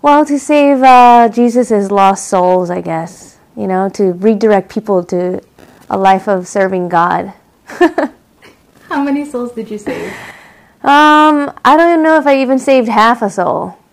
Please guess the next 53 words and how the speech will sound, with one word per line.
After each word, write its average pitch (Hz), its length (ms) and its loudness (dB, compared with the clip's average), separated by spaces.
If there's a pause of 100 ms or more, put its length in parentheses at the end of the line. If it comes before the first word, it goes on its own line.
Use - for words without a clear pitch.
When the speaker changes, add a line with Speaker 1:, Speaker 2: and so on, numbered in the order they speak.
(280)
Speaker 1:
I 226 120 -4
mean, 269 160 0
I 285 80 0
brought 226 240 2
people 214 320 -2
to, 202 120 -4
like, 180 220 -4
Bible 185 240 -2
study 190 300 -10
and 175 100 -10
stuff, 170 240 -8
but 240 120 -2
it's 311 140 -4
hard 254 200 0
to 269 80 -2
get 208 160 -6
them 190 140 -8
to 180 120 -10
stay 165 420 -8
'cause 180 400 -6 (560)
they 208 200 0
did 208 260 0
some 208 220 -4
weird 196 220 2
stuff. - 440 -6 (260)
Speaker 2:
They 254 80 -10
didn't 240 180 -4
want 240 120 -6
to 240 60 -12
stay 233 100 -10
for 233 140 -8
Jesus? 220 420 -10 (800)
Speaker 1:
No, 320 120 2
I 320 180 2
mean, 320 200 2
like, 262 200 0
you 233 140 0
lure 247 200 4
them 247 160 0
in 233 140 0
with 196 160 -2
food, 214 720 0
and 190 160 -6
then 185 160 -2
you're 185 140 -2
like, 180 160 -4
"Surprise, 247 560 0
Jesus 233 340 -2
is 185 140 -10
here," 190 520 -4 (540)
you 233 120 -2
know? 220 260 -2 (420)
So, 214 680 4